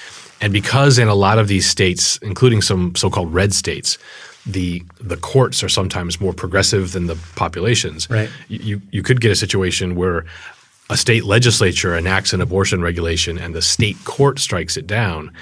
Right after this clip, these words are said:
Speaker 1: And again, Dobbs has nothing to say about that.
Speaker 2: Okay.
Speaker 1: A second issue to keep an eye on, it just has to do with kind of garden variety F D A approval and regulation and so on. So,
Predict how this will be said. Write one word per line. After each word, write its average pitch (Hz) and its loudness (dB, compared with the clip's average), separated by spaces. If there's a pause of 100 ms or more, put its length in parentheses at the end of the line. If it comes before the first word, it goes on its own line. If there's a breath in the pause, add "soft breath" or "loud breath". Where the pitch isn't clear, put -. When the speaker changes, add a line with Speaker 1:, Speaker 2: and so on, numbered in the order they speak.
(220 loud breath)
Speaker 1:
And 95 -4
again, 104 2
Dobbs 98 2
has 92 -4
nothing 92 -4
to 82 -8
say 90 -6
about - -12
that. - -8
Speaker 2:
Okay. 113 -2 (580 loud breath)
Speaker 1:
A 117 -2
second 170 2 (100)
issue 107 0
to 95 0
keep 95 -4
an 95 0
eye 87 0
on, 87 -2
it 90 -8
just - -2
has 98 -2
to 104 -4
do 101 2
with 90 2
kind 98 -2
of 85 -6
garden 101 4
variety 92 0
F - -2
D 95 2
A 101 6
approval 87 0
and 82 -6
regulation 85 -4
and 78 -8
so 80 -4
on. 73 -12
So, 82 -6